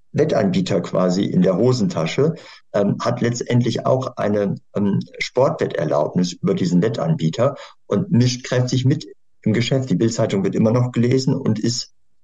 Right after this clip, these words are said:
Meinungsmacher, ganz einfach. Und da lesen Sie dann, äh, in neun von zehn, ähm, Beiträgen, wie toll Sportwetten sind, wie man dort reich werden kann, wie die Tricks von sogenannten Wettprofis aussehen. Das ist eine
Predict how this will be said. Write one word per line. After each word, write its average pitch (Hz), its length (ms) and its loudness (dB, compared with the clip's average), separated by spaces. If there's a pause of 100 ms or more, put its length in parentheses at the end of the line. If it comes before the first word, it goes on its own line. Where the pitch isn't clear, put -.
(140)
Meinungsmacher, - 760 2 (180)
ganz 92 200 0
einfach. - 460 -2 (280)
Und 98 140 -2
da 104 120 4
lesen 123 360 2
Sie 127 140 2
dann, 120 360 4
äh, 104 260 0 (300)
in - 120 2
neun 104 300 2
von 120 160 -2
zehn, 120 360 2 (220)
ähm, 110 400 0
Beiträgen, 123 760 0 (140)
wie 110 100 0
toll 113 220 0
Sportwetten 123 640 2
sind, 120 220 2
wie - 100 -2
man 104 140 2
dort 104 280 0
reich 127 280 2
werden 117 240 2
kann, 113 200 -4 (100)
wie 104 60 -2
die 95 140 -4
Tricks 127 260 -2
von 98 200 -2
sogenannten 107 480 0
Wettprofis 175 560 -2
aussehen. 104 540 0 (260)
Das 107 180 -2
ist 117 120 -4
eine 104 400 -2